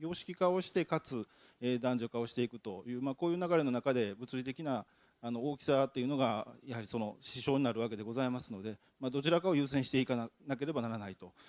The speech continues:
いう、そういう選択肢もあろうかと思います。また先ほども申し上げましたように、あの、いろんな移転とか、また、あの、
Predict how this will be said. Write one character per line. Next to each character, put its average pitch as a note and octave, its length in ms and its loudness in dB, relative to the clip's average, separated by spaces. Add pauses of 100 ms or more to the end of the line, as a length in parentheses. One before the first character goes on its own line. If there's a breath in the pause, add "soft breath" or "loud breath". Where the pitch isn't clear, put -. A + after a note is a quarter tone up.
(260 loud breath)
い B2+ 80 0
う、 B2+ 260 -2
そ D#3 160 -2
う D3+ 60 0
い D3+ 120 2
う C#3+ 120 -2
選 C3 160 0
択 A#2 180 -6
肢 - 80 -4
も D#3 100 4
あ A#2 40 6
ろ A2+ 80 4
う G2+ 60 -2
か G2 100 -16
と - 100 -12
思 G2+ 80 -8
い G2 60 -10
ま G#2 80 -12
す。 - 120 -12
ま F#3+ 140 0
た F3+ 80 2
先 F3+ 180 2
ほ F#3 60 0
ど F3+ 100 2
も C#3 220 2
申 - 40 -8
し - 40 2
上 E3 80 2
げ E3 60 -2
ま E3+ 100 -2
し - 60 -8
た C#3+ 80 -2
よ A#2+ 100 4
う A#2 60 0
に、 G#2 240 -6
あ B2 120 -2
の、 C3 280 2
い C3+ 40 0
ろ E3+ 120 2
ん - 20 0
な C3+ 60 4
移 B2 60 0
転 D#3 260 0
と B2+ 160 0
か、 F#2+ 200 0 (380 soft breath)
ま C#3 140 -2
た、 B2+ 120 4
あ A#2 60 0
の、 A2+ 420 -6